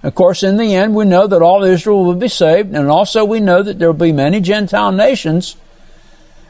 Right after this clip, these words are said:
that will survive the tribulation and be able to go into the millennial reign of Christ. We know that. The Scripture tells us that, praise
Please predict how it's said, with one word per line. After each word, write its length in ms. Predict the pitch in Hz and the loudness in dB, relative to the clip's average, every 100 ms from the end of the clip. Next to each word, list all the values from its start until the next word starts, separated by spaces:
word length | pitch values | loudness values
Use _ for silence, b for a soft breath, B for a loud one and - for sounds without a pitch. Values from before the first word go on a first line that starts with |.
| b | b
that 200 | 147 147 | 0 2
will 200 | 151 220 | 2 0
survive 720 | 226 240 185 151 156 196 160 | 0 -2 0 2 2 0 -2
the 220 | 156 151 | 0 0
tribulation 760 | 143 180 170 190 156 151 - 180 | 0 -2 0 2 2 0 -2 -4
and 140 | 175 | -2
be 160 | 160 143 | 0 2
able 180 | 143 175 | 2 0
to 60 | 180 | -2
go 300 | 156 156 165 | 2 2 0
into 220 | 165 170 | -2 -2
the 100 | 165 | -2
millennial 560 | 165 143 135 151 165 | -2 -2 -2 -2 -2
reign 240 | 165 151 175 | -2 -2 -4
of 100 | - | -6
Christ. 380 | 233 311 143 151 | -4 -4 -4 -4
We 120 | 160 | -4
know 240 | 180 226 | 0 -2
that. 300 | 185 107 - | 0 -2 -2
The 60 | - | -10
Scripture 420 | - 151 - 165 | -4 -4 -4 -8
tells 400 | - 214 214 110 | -2 0 0 0
us 200 | 104 - | -6 -8
that, 280 | 101 92 - | -10 -10 -12
praise 300 | - - 73 | -14 -14 -14